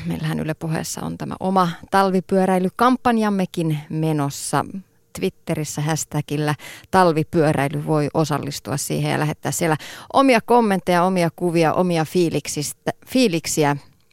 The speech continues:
siitä talvipyöräilystä. Ää, täällä etelässä se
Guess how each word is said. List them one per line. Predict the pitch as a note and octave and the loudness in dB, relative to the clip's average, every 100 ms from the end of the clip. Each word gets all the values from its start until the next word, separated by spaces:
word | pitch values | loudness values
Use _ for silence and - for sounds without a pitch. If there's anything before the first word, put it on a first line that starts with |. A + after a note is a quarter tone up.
| - | -6
siitä | - D3+ - C3+ B2 - F3 _ | -2 -2 -2 -4 -4 -8 -18 _
talvipyöräilystä. | - D3 D3 - D3 D3 - D#3+ - E3 - - - - | -6 -6 -6 -4 -2 0 -2 -4 -4 -6 -6 -16 -16 2
Ää, | B3 B3+ | 4 4
täällä | C#4 C#4 | 4 4
etelässä | D4 C#4 A3+ G3 | 4 4 2 4
se | G3+ | 2